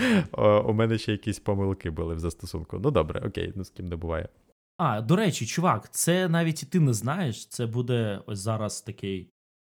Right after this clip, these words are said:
Speaker 2: ка-, камінаут і новина і для тебе теж. Коротше, е, знаєш же, є ж такий сайт, додатки, там, М-,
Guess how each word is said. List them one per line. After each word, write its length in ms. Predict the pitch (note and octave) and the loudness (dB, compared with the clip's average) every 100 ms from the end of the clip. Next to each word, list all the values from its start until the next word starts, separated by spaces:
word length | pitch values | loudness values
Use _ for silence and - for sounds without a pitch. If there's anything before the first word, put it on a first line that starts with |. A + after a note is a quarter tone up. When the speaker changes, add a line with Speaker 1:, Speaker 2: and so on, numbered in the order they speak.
| _ | _
Speaker 2:
ка-, 200 | - C3+ B2+ - | -6 -4 -4 -2
камінаут 680 | C3+ B2+ B2+ C3 B2+ A#2 - | 0 2 2 4 2 0 -4
і 220 | G#2 G#2 | -8 -4
новина 440 | A#2+ A2+ B2+ A2+ | -2 2 2 2
і 80 | A2+ | 0
для 160 | G2+ A2 | -2 -6
тебе 280 | A#2+ G#2+ G#2+ | -4 -4 -4
теж. 300 | C#3 E3+ - - - - _ - | -4 -4 -6 -20 -20 -20 _ 0
Коротше, 460 | C3+ C#3+ - G2+ - | 2 2 0 -6 -6
е, 300 | G#2+ G#2+ G#2 - - _ | -6 -6 -8 -10 -18 _
знаєш 280 | A2+ D#3+ B3 | -4 -2 0
же, 120 | D3 | 0
є 120 | B2 | 0
ж 100 | E3+ | 0
такий 240 | - - A#2+ | 0 -2 -2
сайт, 500 | - C3 C#3 - - | 0 2 2 -2 -4
додатки, 440 | A2+ A2 B2+ - - | 0 2 2 0 -6
там, 400 | G2+ F#2 A2 - | -8 -4 -4 -4
М-, 380 | A#2+ B2 A#2+ B2+ | -2 2 2 2